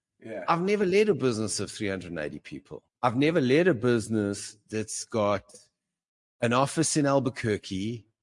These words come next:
Speaker 2: which is as far west as we go in the U S, an
Speaker 1: Mm.
Speaker 2: office in New York,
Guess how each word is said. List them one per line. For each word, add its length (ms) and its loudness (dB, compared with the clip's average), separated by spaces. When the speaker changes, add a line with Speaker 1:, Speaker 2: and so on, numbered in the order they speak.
Speaker 2:
which 240 -6
is 140 -2
as 140 -4
far 320 2
west 640 -4
as 220 -2
we 120 -4
go 200 0
in 160 0
the 80 -4
U 220 -6
S, 320 -8
an 100 -6
Speaker 1:
Mm. 80 0
Speaker 2:
office 580 0
in 200 -4
New 160 -4
York, 560 -6